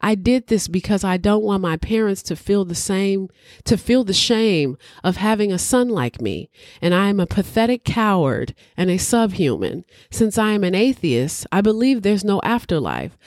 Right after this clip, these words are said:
So I was scared to die, and I wanted them to die,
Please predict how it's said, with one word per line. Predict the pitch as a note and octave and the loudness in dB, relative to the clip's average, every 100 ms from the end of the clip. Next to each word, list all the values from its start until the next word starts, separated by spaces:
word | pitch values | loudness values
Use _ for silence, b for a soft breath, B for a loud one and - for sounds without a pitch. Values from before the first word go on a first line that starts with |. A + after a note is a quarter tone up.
| B - | B 0
So | G#3+ | 2
I | G3+ | 2
was | G#3 G#3+ | 0 -2
scared | - F#3 F#3 | 0 -2 -2
to | G3+ | -2
die, | G#3 A3 D3+ G#2 A2 b b b | -2 -2 -2 -4 -6 b b b
and | F3+ | 2
I | F#3 | 4
wanted | F#3+ G#3 A3 - | 4 4 2 2
them | C4 B3 | 0 0
to | D3+ | 0
die, | G#2+ D#2+ A#1 B1+ | -2 -4 -6 -10